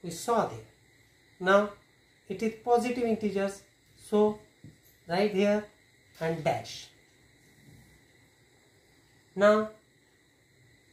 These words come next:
negative two. Okay.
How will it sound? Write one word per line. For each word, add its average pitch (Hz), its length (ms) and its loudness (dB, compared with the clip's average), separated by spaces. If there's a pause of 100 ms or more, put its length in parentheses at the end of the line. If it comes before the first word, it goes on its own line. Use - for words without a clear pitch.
(1120)
negative 226 580 4
two. 220 280 0 (580)
Okay. 311 380 0